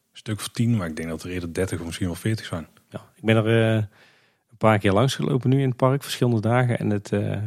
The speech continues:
Speaker 2: het doet wel een beetje pijn. Ik denk van, wow, dat is wel ineens een hoop, eh, een hoop bos echt weg.
Speaker 1: Ja, ja, het is wel nodig.
Speaker 2: Het is, het is voor een goed doel.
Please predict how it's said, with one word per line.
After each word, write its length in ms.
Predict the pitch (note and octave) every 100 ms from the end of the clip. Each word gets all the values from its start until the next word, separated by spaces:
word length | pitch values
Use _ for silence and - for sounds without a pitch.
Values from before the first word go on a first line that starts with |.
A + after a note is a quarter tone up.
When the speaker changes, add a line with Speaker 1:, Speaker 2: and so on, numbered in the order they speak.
| A2 A#2
Speaker 2:
het 80 | E3+
doet 120 | F#3+
wel 80 | E3+
een 60 | G#2+
beetje 200 | F#2 E2
pijn. 320 | - G2 D3 - -
Ik 100 | B2
denk 140 | B2+
van, 180 | - G#2
wow, 260 | A#2+ F#2+ -
dat 120 | G2
is 120 | -
wel 280 | - G#2 G#2
ineens 200 | G#2+ G2+
een 100 | G2
hoop, 340 | F#2 G2 F#2 -
eh, 180 | F2+ F#2 G2 _ _ _ _ _ _
een 100 | -
hoop 200 | G2+ F#2+
bos 240 | F2 G2+ -
echt 220 | - -
weg. 300 | F2+ G2 - _ _ _ -
Speaker 1:
Ja, 160 | F#2+ - _ _
ja, 120 | - G#2+
het 120 | -
is 100 | F#2+
wel 140 | G2+ F#2
nodig. 360 | F2+ A#2+ - -
Speaker 2:
Het 100 | -
is, 100 | C3
het 100 | -
is 100 | C3+
voor 120 | C#3
een 60 | A2+
goed 140 | A#2+
doel. 280 | A2+ C#3+ F#3+